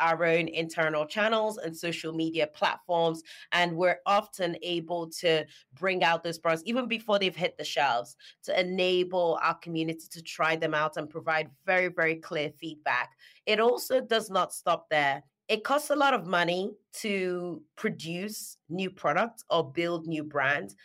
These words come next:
And it will probably cost more if you take into consideration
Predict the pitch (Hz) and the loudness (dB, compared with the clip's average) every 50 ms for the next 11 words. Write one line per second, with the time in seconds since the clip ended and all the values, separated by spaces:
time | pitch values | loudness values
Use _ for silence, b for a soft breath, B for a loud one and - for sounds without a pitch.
0 | b b b - 269 285 294 294 - - 302 294 294 285 269 269 262 - - - | b b b 2 4 4 4 2 2 4 6 6 6 6 4 0 -4 -2 0 0
1 | 233 226 - - - 160 175 196 220 214 190 175 165 165 165 165 151 - _ _ | 0 0 0 -2 -8 -4 0 2 2 4 4 4 6 6 4 4 2 -2 _ _
2 | _ _ _ - 196 196 165 185 180 - 208 202 208 190 180 - - - 185 175 | _ _ _ -6 -4 -4 -4 -4 -4 0 0 0 0 -2 -8 -8 -6 -4 -4 -4
3 | 180 - 175 165 170 175 175 175 175 - - 165 165 165 170 | -4 -8 -6 -4 0 0 0 0 -2 0 2 4 4 4 2